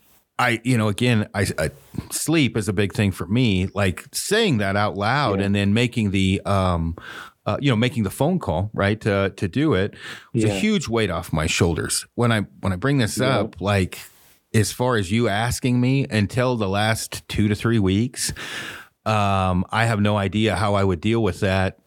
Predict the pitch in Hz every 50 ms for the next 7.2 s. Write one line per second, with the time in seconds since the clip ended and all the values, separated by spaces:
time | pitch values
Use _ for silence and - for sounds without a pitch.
0 | _ _ - - _ - - - 117 101 104 120 131 - - 98 92 85 87 98
1 | 107 104 - 104 - - 110 98 92 90 107 113 120 120 110 110 101 101 85 101
2 | 107 107 113 110 104 101 95 85 - - - - _ _ - 98 92 - - 131
3 | 120 - - 123 123 123 107 117 87 104 110 107 101 - - 113 101 98 95 -
4 | - 82 80 - - - 110 117 113 107 113 120 120 113 101 113 104 113 143 180
5 | 180 _ - - - - - - - - - - - - _ _ _ - 117 117
6 | 110 101 95 87 - - - 110 107 80 92 85 76 69 - - _ _ - 117
7 | 110 104 98